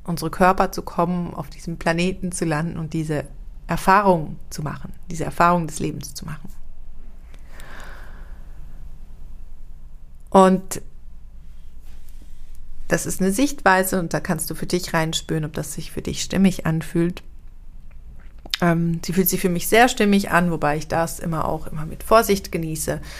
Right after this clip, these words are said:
weil, ähm, ja, je nachdem, in welchem Kontext wir solche Aussagen machen, da auch einfach sehr achtsam und sorgfältig sein dürfen. Genau. Es gibt verschiedene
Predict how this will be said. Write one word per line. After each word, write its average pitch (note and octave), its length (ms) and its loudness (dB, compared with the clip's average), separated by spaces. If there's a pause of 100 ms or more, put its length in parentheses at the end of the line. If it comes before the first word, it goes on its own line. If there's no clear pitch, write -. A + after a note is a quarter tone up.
(520)
weil, D#3 580 6
ähm, C#3 420 -2 (1900)
ja, D#3 360 2
je E3+ 160 0
nachdem, E3+ 420 2
in E3 80 0
welchem D#3+ 260 2
Kontext G3 520 6
wir D#3+ 60 0
solche D#3+ 260 0
Aussagen D3 500 2
machen, C3+ 240 -2
da C#3 160 -2
auch C#3+ 160 -2
einfach D3 240 -6
sehr - 240 -2
achtsam - 400 -4
und D3 160 -4
sorgfältig - 560 -2
sein C3+ 300 0
dürfen. - 480 -6 (580)
Genau. - 360 -2 (4000)
Es G3 160 2
gibt - 180 2
verschiedene F#3 1300 4